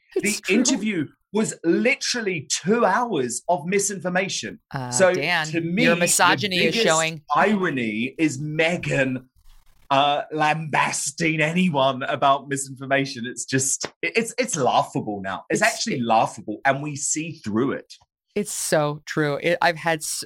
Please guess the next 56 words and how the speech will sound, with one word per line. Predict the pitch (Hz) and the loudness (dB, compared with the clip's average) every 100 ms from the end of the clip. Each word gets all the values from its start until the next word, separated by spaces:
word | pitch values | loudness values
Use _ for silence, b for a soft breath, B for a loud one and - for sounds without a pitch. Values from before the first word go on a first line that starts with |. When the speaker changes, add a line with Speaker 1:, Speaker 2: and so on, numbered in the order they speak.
| - 151 | -10 -4
Speaker 1:
just | - 175 - | 2 2 2
about | 170 160 156 | 2 2 2
enough | 151 147 - | 0 0 0
of | - 127 | -6 -4
these | 143 139 | -4 -4
two. | - 147 | -2 0
And | 143 | 2
by | 170 175 | 2 4
the | |
way, | 160 | 0
just | 160 165 | -4 -6
one | 151 165 | 0 0
other | 160 147 | 0 -4
small | - 143 139 | -2 -2 0
point. | 143 135 - B B B - | -2 -4 -6 B B B 2
They, | 165 160 170 | 4 4 2
on | - 165 | 0 2
their | 165 | 2
website, | 147 170 165 - 131 117 - B B B | 2 0 0 -2 -2 -4 -10 B B B
you | - 160 | -6 -2
know, | 151 | 0
they're | 151 | -2
partnering | - 156 151 135 131 | -4 -8 -6 -6 -6
with | 131 - | -8 -4
women's | 143 131 131 120 | -4 -2 -4 -8
groups, | - 127 123 - - - | -6 -4 -4 -4 -6 -6
again, | 127 127 127 | -4 -4 -4
to | - | -6
lift | 123 147 - | -4 -4 -4
up | 139 - | -6 -4
women, | 143 139 131 127 | -4 -4 -4 -4
women, | 143 143 143 B B | -4 -4 -8 B B
the | 160 | 2
very | 170 170 | 4 4
women | 156 165 160 | 2 0 -2
who | 139 151 | -4 -4
choose | 135 156 151 - | -4 -2 -2 0
not | 151 | -2
to | 151 | 0
leave | 151 139 | -4 -2
their | 139 | -2
country | 147 139 143 | -2 -4 -4
and | 135 | -2
their | |
religion | 127 135 123 135 | -4 -4 -4 -6
and | |
their | 127 | -4
husband | 120 139 - 135 | -2 -2 -2 -4
and | 127 - | -4 -4
everything | 139 131 135 | -2 -2 -4
that | 135 | -2
they | 131 | -2
hold | 131 127 | -2 -4
dear, | 139 131 127 B B | -2 -2 -2 B B
abandon | 147 156 147 | 0 0 0
their | 139 | -4